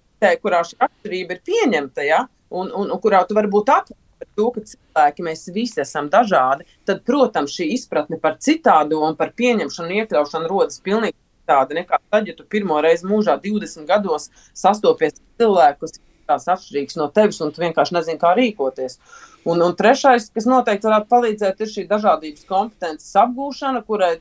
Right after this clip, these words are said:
kur ir daudz, daudz komponentes, un, un kas ir atkal mana tā ekspertīzes joma, ko šoreiz, nu, mēs te nevaram tu izklāstīt, bet tas viss ir apgūstams un risināms, un, un, un, manuprāt, tas dod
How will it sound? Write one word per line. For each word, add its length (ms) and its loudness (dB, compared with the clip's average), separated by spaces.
kur 140 -6
ir 80 -18
daudz, 400 0
daudz 400 0
komponentes, 680 -4
un, 140 -6
un 100 -8
kas 160 -10
ir 80 2
atkal 320 4
mana 220 -2
tā 160 4
ekspertīzes 480 -10
joma, 240 -2
ko 100 2
šoreiz, 400 2
nu, 160 -4
mēs 240 -14
te 80 2
nevaram 320 2
tu 80 4
izklāstīt, 640 2
bet 160 0
tas 160 -2
viss 160 -2
ir 160 4
apgūstams 640 -2
un 80 -8
risināms, 720 -2
un, 240 -6
un, 160 -4
un, 240 -4
manuprāt, 560 0
tas 160 -4
dod 320 0